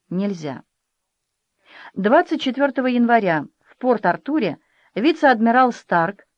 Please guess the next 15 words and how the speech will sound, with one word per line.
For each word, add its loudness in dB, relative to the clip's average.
давал 2
бал 0
в -20
честь -2
Дня -2
Ангела 2
своей -4
супруге. -14
А 2
через 0
два 2
дня 2
японцы 0
торпедировали 0
броненосцы 0